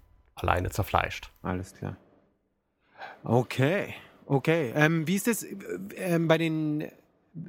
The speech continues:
Speaker 2: bei den neueren, also bei den zweiten und dritten Vorführungsgespr-, äh, Vorstellungsgesprächen, Vorführungsgesprächen,
Speaker 1: <laughs> Vorführungsge-
Speaker 2: ähm, sind es dann die gleichen Leute, die den testen oder wieder andere?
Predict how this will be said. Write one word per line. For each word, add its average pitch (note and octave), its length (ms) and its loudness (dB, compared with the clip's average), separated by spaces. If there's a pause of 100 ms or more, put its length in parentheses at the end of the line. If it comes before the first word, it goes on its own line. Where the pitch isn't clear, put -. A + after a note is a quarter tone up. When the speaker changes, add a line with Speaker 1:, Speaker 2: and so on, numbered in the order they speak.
(200)
Speaker 2:
bei D3 140 2
den C#3+ 400 0
neueren, F3+ 500 2
also C#3 180 0
bei D3 80 4
den C3 260 -2 (280)
zweiten E3 340 4
und D#3 140 0
dritten E3+ 260 0
Vorführungsgespr-, B2+ 720 -2
äh, A#2 180 2
Vorstellungsgesprächen, A#2+ 1080 -2
Vorführungsgesprächen, F#3 840 2
Speaker 1:
<laughs> - 20 -8
Vorführungsge- - 760 -2
Speaker 2:
ähm, C3+ 500 4 (240)
sind D#3+ 200 4
es D#3 60 -8
dann D3+ 120 2
die C#3 60 0
gleichen E3 260 2
Leute, G#3 220 0
die G3 80 -2
den G3 100 -2
testen G3+ 280 -2
oder D3+ 280 2
wieder C#3 180 0
andere? G#2+ 340 0